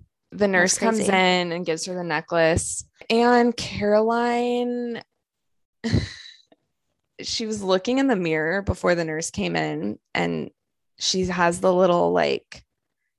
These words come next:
Speaker 1: Dick Vane phenomenon, and her, I love when her, like, fangs grow in and she's looking in the mirror. It's, like, so classic horror.
Speaker 2: Yeah.
Speaker 1: This episode is camp, I'm telling you.
Speaker 2: She's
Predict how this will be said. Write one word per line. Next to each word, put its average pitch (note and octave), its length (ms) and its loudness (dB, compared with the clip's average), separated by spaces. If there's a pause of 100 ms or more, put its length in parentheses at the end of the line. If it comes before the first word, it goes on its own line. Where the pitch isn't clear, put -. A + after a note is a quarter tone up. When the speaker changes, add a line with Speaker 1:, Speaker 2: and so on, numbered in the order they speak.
(160)
Speaker 1:
Dick F#3+ 220 -6
Vane F#3 480 -4
phenomenon, F3 920 2
and E3+ 100 -2
her, E3 440 -2
I F3 120 -4
love E3 320 2
when F#3+ 200 -6
her, F3 140 -2
like, D#3+ 240 -2 (140)
fangs D3 580 -4
grow F3 320 4
in F3 460 -2
and F3+ 140 -8
she's D#3+ 380 -6 (680)
looking F3+ 360 0
in F3 100 0
the E3 60 4
mirror. D3+ 240 2
It's, D3 160 -4
like, E3 120 -4
so D#3+ 240 0
classic D3+ 800 -2
horror. E3 880 0 (360)
Speaker 2:
Yeah. F#3+ 460 -2 (440)
Speaker 1:
This C4 260 4
episode C4 460 6
is B3+ 260 0
camp, D4 960 4
I'm A3 200 -2
telling A#3+ 560 -2
you. D#3+ 460 -8 (180)
Speaker 2:
She's A#3+ 460 2